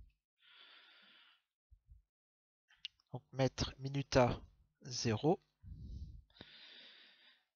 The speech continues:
Et donc, on va répéter tout ça,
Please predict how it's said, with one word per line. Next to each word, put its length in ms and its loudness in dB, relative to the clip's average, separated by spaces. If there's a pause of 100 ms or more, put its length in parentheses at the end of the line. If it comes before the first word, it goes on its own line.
(140)
Et 120 12
donc, 480 8 (540)
on 80 -4
va 160 12
répéter 580 8 (560)
tout 160 -2
ça, 320 6